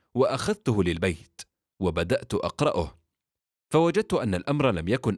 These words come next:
أشبه بقراءة قصة، بل كنت أقرأ شيئًا يأمرني ويرشدني. وفي إحدى الليالي عزمت على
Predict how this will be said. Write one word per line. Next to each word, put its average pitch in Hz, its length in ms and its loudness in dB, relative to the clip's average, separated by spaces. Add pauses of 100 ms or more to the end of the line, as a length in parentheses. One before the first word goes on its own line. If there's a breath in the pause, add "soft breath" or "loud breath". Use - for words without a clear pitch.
أشبه 110 380 -2
بقراءة 110 720 -2
قصة، - 460 -4 (520)
بل 82 160 0
كنت 113 240 -2
أقرأ 113 500 0
شيئًا 123 480 -2 (240 soft breath)
يأمرني 127 840 2 (180)
ويرشدني. 101 920 -2 (960)
وفي 135 300 0
إحدى 156 220 -2
الليالي 101 580 0 (380)
عزمت 151 360 0
على 92 240 0